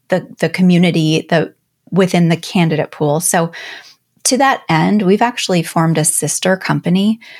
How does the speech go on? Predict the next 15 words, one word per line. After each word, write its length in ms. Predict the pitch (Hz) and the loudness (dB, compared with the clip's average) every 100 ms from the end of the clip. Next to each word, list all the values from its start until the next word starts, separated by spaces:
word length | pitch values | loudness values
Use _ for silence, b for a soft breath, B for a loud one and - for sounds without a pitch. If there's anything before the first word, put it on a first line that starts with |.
| B - | B -4
called 320 | 170 165 156 | 0 0 -2
the 60 | |
Collaboratory 760 | 170 180 160 160 170 170 170 170 | -4 -2 -2 0 -2 0 0 0
Career 340 | - 156 151 | -2 0 0
Hub, 320 | 170 190 208 226 B B B - | 0 2 0 -2 B B B 0
where 420 | 180 190 180 - | 2 4 4 2
we 380 | 170 190 202 214 | 0 2 2 2
are 160 | 180 170 | 2 0
working 340 | 165 170 165 | 0 2 0
directly 440 | 160 160 165 170 160 | 2 0 0 0 0
with 180 | 156 | 0
schools 640 | - - 165 170 170 170 170 | -2 -2 0 2 4 2 0
and 220 | 190 202 | 0 0
companies 480 | 208 226 220 165 160 | 0 0 2 2 0
for 160 | - | -2